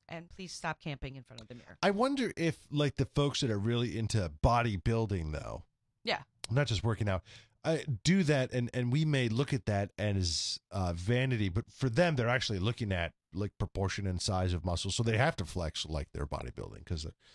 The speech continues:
Speaker 2: they're just checking, "All right, do I need to work on this? Do I need to work on that?"
Speaker 1: Well, no, that, that's, that's a-, absolutely, I mean, they can do that, but you have to try to be considerate. Like, you, you know, come on, imagine if you're, like, doing, um, you know, you're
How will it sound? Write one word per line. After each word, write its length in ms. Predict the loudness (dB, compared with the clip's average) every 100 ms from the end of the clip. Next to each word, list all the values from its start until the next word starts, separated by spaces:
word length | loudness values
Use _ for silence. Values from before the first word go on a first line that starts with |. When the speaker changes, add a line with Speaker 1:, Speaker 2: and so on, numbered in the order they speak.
| -20 _ -4
Speaker 2:
they're 100 | -2
just 180 | 0
checking, 340 | 0 0 0 -2
"All 80 | -2
right, 140 | -2
do 140 | -4 -2
I 40 |
need 160 | -2 -2
to 60 |
work 200 | -2 -4
on 100 | -4
this? 160 | -4 -4
Do 140 | -6
I 20 |
need 140 | -6 -6
to 60 | -6
work 180 | -6
on 140 | -6 -4
that?" 200 | -4 -6 _ -10
Speaker 1:
Well, 200 | -4 -4 -2
no, 80 | -4
that, 160 | -4 -4
that's, 480 | -4 -4 -10 -12 -10 -6
that's 160 | 2
a-, 140 | 2 4
absolutely, 400 | 0 -2 -4 -2
I 40 |
mean, 120 | -2 -2
they 100 | -4
can 140 | -6
do 160 | -4 -2
that, 180 | -2 -4 0
but 180 | 0 0
you 80 |
have 140 | -4 -4
to 100 | -12
try 260 | -6 -4
to 80 | -4
be 80 | -6
considerate. 380 | -8 -10 -8 -6
Like, 160 | -8 -10
you, 120 | -10
you 80 | -8
know, 60 |
come 200 | -8 -6
on, 140 | -4 -2
imagine 320 | -2 -2 -2
if 140 | -8 -8
you're, 100 | -6
like, 200 | -6 -8
doing, 300 | -8 -10 -12 _ _ _
um, 420 | -6 -4 -6 -10 -14 -12
you 80 |
know, 60 | -10
you're 180 | -10